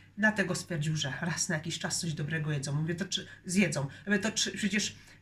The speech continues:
trzeba było puszkę kupić Whiskasa, a nie te saszetki, bo saszetki drożej wychodzą".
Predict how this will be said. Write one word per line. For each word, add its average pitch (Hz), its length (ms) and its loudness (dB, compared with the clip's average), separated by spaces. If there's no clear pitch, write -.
trzeba 240 180 8
było 254 180 6
puszkę 349 520 8
kupić 202 420 2
Whiskasa, 196 500 6
a 202 60 10
nie 262 180 6
te 311 120 4
saszetki, 349 560 6
bo 175 120 0
saszetki 262 440 2
drożej 302 360 8
wychodzą". 156 520 0